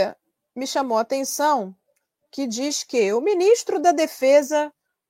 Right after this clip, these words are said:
propõe votação paralela com célula de papel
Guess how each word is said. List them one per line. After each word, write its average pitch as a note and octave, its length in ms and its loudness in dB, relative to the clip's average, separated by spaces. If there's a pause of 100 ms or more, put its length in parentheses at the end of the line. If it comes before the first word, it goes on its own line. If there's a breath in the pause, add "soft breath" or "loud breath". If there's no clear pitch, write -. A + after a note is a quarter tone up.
propõe C4+ 520 0
votação C#4 720 -2
paralela D4+ 880 2
com C#4 160 -10
célula G#3+ 540 0
de A#3+ 140 -8
papel C#4+ 680 0